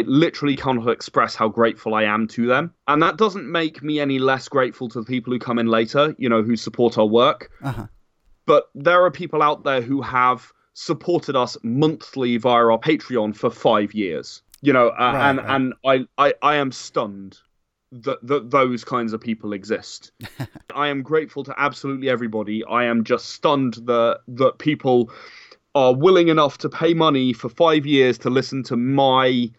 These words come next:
Speaker 1: thought stream. <laughs> You know?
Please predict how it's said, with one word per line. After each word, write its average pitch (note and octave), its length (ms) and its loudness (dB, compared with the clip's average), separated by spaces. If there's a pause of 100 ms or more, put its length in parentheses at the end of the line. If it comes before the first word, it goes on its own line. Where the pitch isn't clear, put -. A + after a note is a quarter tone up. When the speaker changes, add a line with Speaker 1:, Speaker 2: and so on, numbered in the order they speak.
Speaker 1:
thought - 560 0 (100)
stream. A2 640 -6 (400)
<laughs> - 160 -8
You F3+ 100 4
know? E3+ 400 2